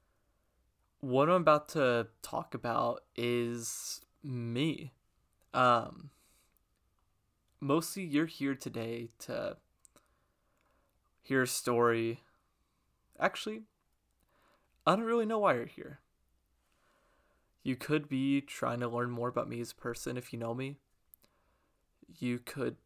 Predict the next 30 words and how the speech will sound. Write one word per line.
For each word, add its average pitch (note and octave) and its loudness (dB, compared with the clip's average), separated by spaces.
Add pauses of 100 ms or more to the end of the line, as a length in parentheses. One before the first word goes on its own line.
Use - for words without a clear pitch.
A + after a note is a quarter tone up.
be A#2+ -2 (160)
just - -4
trying B2+ 2
to C3 4
listen B2 0
to B2 -2
someone's B2 -2
story. B2+ 0 (1120)
You B2 -6
could B2+ -4
just B2+ -6
be C#3+ -2
trying C#3 -6
to C#3 0
fill C3+ -2
something C3+ -6
in C3+ -6
during B2+ -4
the B2+ -6
time D3+ -6
as C#3 -12
you A2 -14
do B2 -8
an A#2+ -6
errand. - -8 (960)
Whatever D3 2
the F3+ -2
reason B2+ -4
you're A2+ -8
here, B2 -8